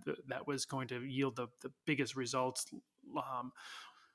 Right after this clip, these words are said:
long term in, in terms of through the entire season. So it's, you know, it's, it's, it's adhering to that and revisiting that and, and exploring it. So I think, like,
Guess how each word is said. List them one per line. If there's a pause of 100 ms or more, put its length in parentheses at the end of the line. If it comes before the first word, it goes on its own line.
(440)
long
term
in,
in
terms
of
through
the
entire
season.
So
it's,
you
know,
it's,
it's,
it's
adhering
to
that
and
revisiting
that
and,
and
exploring
it.
So (420)
I
think,
like,